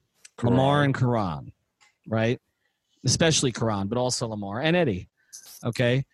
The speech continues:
Speaker 2: But that's part of it. When you become a leader of a team, you gotta learn to let guys go.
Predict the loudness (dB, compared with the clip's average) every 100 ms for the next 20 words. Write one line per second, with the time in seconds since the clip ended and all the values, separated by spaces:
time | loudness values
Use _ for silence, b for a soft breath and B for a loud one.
0 | _ _ _ _ -4 -2 2 2 2 2
1 | 4 4 2 2 2 2 2 2 4 4
2 | 2 2 0 2 2 2 2 2 2 0
3 | 0 -2 -2 -2 -2 -2 -2 -4